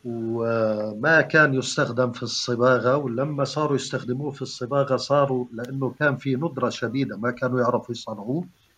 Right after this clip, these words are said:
آه، كانوا يستخدموه ب-، فقط للشخصيات زي الملوك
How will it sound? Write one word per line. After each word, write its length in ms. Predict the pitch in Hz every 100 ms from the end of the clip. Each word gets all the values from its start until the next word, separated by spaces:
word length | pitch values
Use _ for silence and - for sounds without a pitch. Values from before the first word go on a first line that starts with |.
| _ _ _ _ _ _ _ _ -
آه، 420 | 110 107 107 107
كانوا 360 | 104 151 156 143
يستخدموه 600 | 135 - 117 127 156 143
ب-، 260 | 131 139 -
فقط 420 | 160 139 123 -
للشخصيات 840 | 120 - 120 - 123 123 143 135 -
زي 320 | 110 131 127
الملوك 560 | 117 110 113 120 123